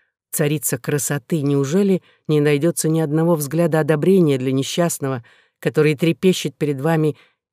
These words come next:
и поклоняется вам?» Примадонна, поражённая такой смелостью, взглянула поближе на это лицо,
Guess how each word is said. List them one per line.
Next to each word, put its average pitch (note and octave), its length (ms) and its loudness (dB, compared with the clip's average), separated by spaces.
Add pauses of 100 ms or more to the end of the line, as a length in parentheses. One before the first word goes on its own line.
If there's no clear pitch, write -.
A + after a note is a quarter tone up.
и D#3+ 60 -2
поклоняется C3+ 800 -2
вам?» A#2 300 -8 (1040)
Примадонна, D#3 1040 4 (160)
поражённая E3 640 2
такой D3 300 -4
смелостью, C#3+ 680 -4 (760)
взглянула A#3+ 540 6
поближе A3+ 540 2
на C#3+ 100 4
это C#3+ 200 0
лицо, C4 460 -2